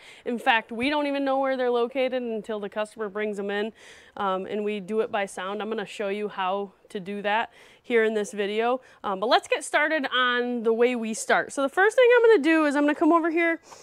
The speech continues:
um, I'm gonna drain the fresh water tank. So this fresh water tank doesn't have any water in it 'cause I had already drained it, but the handle for that is here.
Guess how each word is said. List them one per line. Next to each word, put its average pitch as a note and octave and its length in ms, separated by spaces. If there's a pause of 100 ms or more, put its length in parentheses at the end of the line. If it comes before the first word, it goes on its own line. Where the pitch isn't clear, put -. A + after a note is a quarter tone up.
(180)
um, B3 240
I'm C#4 120
gonna D4 200
drain D4+ 360
the D#4 80
fresh C#4 340
water A3+ 560
tank. E3 420
So B3+ 380 (320)
this D#4+ 220
fresh F#4 240
water D#4+ 280
tank D#4 280
doesn't C#4+ 240
have C#4+ 160
any C#4 160
water C4 340
in C4 80
it B3+ 100
'cause B3 120
I A#3 80
had A#3 120
already A#3 280
drained B3 320
it, A#3 80
but F3+ 100
the G3+ 60
handle B3+ 400
for B3 160
that A#3+ 240
is A3 140
here. C4+ 500